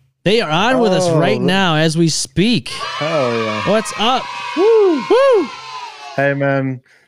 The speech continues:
Speaker 2: that dude, um, honestly, I, I gotta,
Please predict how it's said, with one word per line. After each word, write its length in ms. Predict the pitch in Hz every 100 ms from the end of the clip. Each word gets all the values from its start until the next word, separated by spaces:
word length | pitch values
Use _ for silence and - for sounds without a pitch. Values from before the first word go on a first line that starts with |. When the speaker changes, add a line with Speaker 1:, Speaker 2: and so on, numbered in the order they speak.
| _
Speaker 2:
that 420 | 170 170 139 185 165
dude, 440 | 185 180 160 160 -
um, 420 | 139 139 131 123 113 _ _ -
honestly, 420 | 147 151 - 147
I, 220 | 139 139 - -
I 60 | 135
gotta, 480 | 143 139 131 131